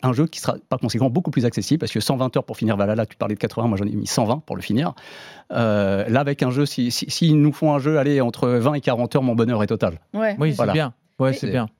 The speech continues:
Speaker 2: ça devient un peu la norme. J'ai l'impression que les gens ont envie de revenir à des jeux où l'histoire principale ne dépasse pas ça, justement, une trentaine d'heures.
Speaker 1: C'est
Speaker 2: Euh,
Speaker 1: une question de, de marché
Speaker 3: Ça
Speaker 1: d'âge. C'est-à-dire
Speaker 3: dépend.
Speaker 1: qu'aujourd'hui, en
Speaker 2: Non,
Speaker 1: fait,
Speaker 2: derrière.
Speaker 1: euh, quand, euh,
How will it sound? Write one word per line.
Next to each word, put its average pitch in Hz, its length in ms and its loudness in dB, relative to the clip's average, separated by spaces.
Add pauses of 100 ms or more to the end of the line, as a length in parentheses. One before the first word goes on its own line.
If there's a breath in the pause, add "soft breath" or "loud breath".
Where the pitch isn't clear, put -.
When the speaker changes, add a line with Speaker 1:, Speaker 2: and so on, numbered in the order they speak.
Speaker 2:
ça - 140 0
devient 359 160 -6
un 330 40 -4
peu 277 80 -2
la 175 120 0
norme. 185 340 -2
J'ai 165 140 -6
l'impression 247 280 -4
que 262 100 -8
les 196 80 -2
gens 226 120 -4
ont 262 140 -4
envie 185 160 -6
de 202 60 -6
revenir 214 500 -2
à 196 60 -2
des 165 140 -6
jeux 214 260 -4
où 226 180 0 (300)
l'histoire 269 440 -2
principale 247 540 -4 (300)
ne 185 120 -4
dépasse 196 320 -6
pas 175 160 -6
ça, - 220 -14 (320)
justement, 165 300 -8
une 165 80 -8
trentaine 196 340 -4
d'heures. 156 240 -6 (560 soft breath)
Speaker 1:
C'est 190 60 -2
Speaker 2:
Euh, 175 400 0
Speaker 1:
une 165 80 -2
question 139 260 -2
de, 120 140 -2 (160)
de 127 120 2
marché 120 340 2
Speaker 3:
Ça 131 40 -2
Speaker 1:
d'âge. 160 140 -2
C'est-à-dire 139 140 0
Speaker 3:
dépend. 135 120 0
Speaker 1:
qu'aujourd'hui, 151 540 2
en - 40 0
Speaker 2:
Non, - 60 -6
Speaker 1:
fait, - 120 0
Speaker 2:
derrière. 180 280 0
Speaker 1:
euh, 147 100 -8
quand, 151 400 2
euh, 113 280 2